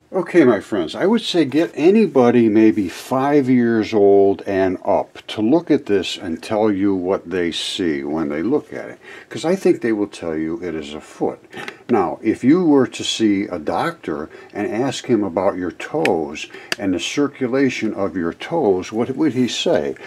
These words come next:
He would say, "Well, arteries and veins come to the tips of your toes and fingers, and at the end, they transfer." You see those little dots right there? Dots right there? These two little dots right here at the tip of each toe?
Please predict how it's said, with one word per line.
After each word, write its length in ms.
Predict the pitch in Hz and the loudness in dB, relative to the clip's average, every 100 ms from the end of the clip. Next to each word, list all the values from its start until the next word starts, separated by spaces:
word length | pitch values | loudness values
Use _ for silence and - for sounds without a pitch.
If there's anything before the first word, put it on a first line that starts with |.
| - - | -20 -14
He 140 | - | -2
would 220 | 170 147 | 4 4
say, 320 | - - 110 98 | 4 2 4 4
"Well, 420 | 170 160 113 110 - - _ - | 2 4 4 4 -2 -20 _ -2
arteries 640 | 131 160 147 139 135 120 | 4 6 6 6 6 6
and 240 | - 101 87 | 0 -2 -2
veins 680 | 92 123 98 82 80 78 - | 2 4 4 2 0 -4 -6
come 320 | - 107 101 | -2 0 0
to 120 | - | -2
the 120 | 98 | -4
tips 480 | - - 147 - - | -6 0 2 2 -2
of 160 | 95 87 | -4 -2
your 120 | 95 | -2
toes 520 | - 123 107 98 92 | -2 2 4 2 0
and 200 | - 82 | -6 -8
fingers, 560 | - 151 95 69 - - - - - | -4 -2 -2 -6 -14 -16 -18 -20 -8
and 140 | 208 | 0
at 160 | 104 107 | 0 0
the 160 | - | 0
end, 540 | 156 175 104 92 101 113 - - - | 6 6 6 2 -2 -6 -14 -20 -2
they 360 | 113 110 110 - _ _ _ _ _ _ - | 4 6 4 0 _ _ _ _ _ _ -6
transfer." 680 | - 180 165 - - 104 - _ _ _ | 2 6 6 2 -10 -14 -14 _ _ _
You 60 | 120 | -6
see 140 | - | 0
those 240 | 151 143 147 | 2 2 0
little 160 | 131 | -2
dots 360 | 127 139 233 - | 0 -2 -2 -4
right 180 | 139 131 | -6 -6
there? 200 | 151 135 _ _ _ _ _ _ _ _ - | -12 -14 _ _ _ _ _ _ _ _ -4
Dots 260 | 127 135 | -4 -2
right 180 | 143 120 | -2 -4
there? 180 | - 139 | -4 -8
These 240 | 123 110 - | -4 -4 -2
two 140 | 135 | -2
little 200 | 120 120 | 0 0
dots 340 | 117 117 120 | -2 -2 -4
right 120 | 131 117 | -4 -2
here 160 | 117 | -2
at 260 | - 98 - | -2 -4 -6
the 200 | 110 123 | -10 -10
tip 340 | - 143 - | 0 0 2
of 180 | 107 92 | -2 0
each 300 | 120 113 - | 0 0 -4
toe? 380 | - 117 135 | 0 2 2